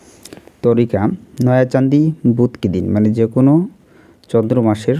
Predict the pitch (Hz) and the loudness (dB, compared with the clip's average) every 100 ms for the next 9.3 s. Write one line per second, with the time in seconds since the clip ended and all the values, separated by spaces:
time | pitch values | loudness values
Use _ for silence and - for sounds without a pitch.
0 | 165 107 104 117 160 175 - _ - 107 | -2 -4 -2 0 -2 -4 -14 _ -6 -2
1 | 113 110 104 92 90 95 - 180 _ _ | 0 0 -2 -2 -4 -4 -6 -8 _ _
2 | _ _ - _ - - - - _ _ | _ _ -20 _ -20 -20 -20 -20 _ _
3 | - - - - _ 113 110 120 143 120 | -20 -20 -20 -20 _ -4 0 0 0 0
4 | 110 131 123 113 104 - 110 107 - - | 0 0 0 -2 -2 -12 -14 -14 -16 -18
5 | - - _ _ _ _ _ _ _ 127 | -20 -20 _ _ _ _ _ _ _ -4
6 | 110 123 113 135 139 147 170 214 - _ | -2 -2 0 2 2 2 0 0 -8 _
7 | _ _ _ _ _ _ - 123 135 135 | _ _ _ _ _ _ -4 0 0 -2
8 | 131 - 117 120 113 104 104 110 107 101 | -4 -2 0 0 0 0 0 0 0 -2
9 | 104 110 | -2 -2